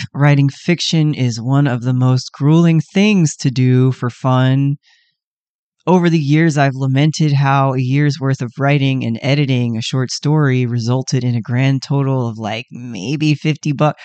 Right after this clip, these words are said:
maybe the most I got was a hundred fifty bucks for a reprint for a publication in a book that would go out of print. A year's worth of labor.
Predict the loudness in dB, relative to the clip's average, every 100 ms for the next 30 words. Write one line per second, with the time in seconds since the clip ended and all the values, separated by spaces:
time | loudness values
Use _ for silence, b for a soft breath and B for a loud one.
0 | B -2 0 4 2 2 2 2 2 2
1 | 4 4 0 2 2 0 -2 -4 -2 0
2 | -2 -4 -2 0 0 -2 0 0 0 -4
3 | b b b b _ 0 2 2 0 0
4 | 0 -2 0 -4 0 -2 0 2 0 -4
5 | -18 -2 0 0 0 2 2 2 0 -4
6 | -2 -2 -4 -12 _ _ _ _ _ _
7 | _ -4 -2 2 2 2 0 -2 -2 -2
8 | -2 -2 -6 -10